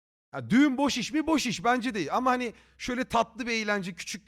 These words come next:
arkadaş çevrenle, ailenin headleriyle böyle yapabileceğin bir şey bence. Yani çünkü kadınlar düğünü istiyorlar ve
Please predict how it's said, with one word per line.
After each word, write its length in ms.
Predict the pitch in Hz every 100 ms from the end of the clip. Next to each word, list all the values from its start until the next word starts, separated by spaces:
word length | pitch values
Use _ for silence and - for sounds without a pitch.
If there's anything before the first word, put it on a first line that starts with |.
| _
arkadaş 500 | 170 185 202 208 202
çevrenle, 600 | 196 165 151 139 143 175 - _ _
ailenin 560 | 160 175 180 185 185 180 _ _ _ _ -
headleriyle 680 | 180 147 175 190 175 151
böyle 180 | 131 170
yapabileceğin 680 | 208 202 185 180 160 190 170
bir 60 | 117
şey 220 | 107 95
bence. 280 | 87 82 95
Yani 200 | 92 92
çünkü 180 | 123
kadınlar 500 | 120 170 156 160 160
düğünü 300 | 160 160 165
istiyorlar 600 | 170 - - 123 95 139 143
ve 300 | 143 151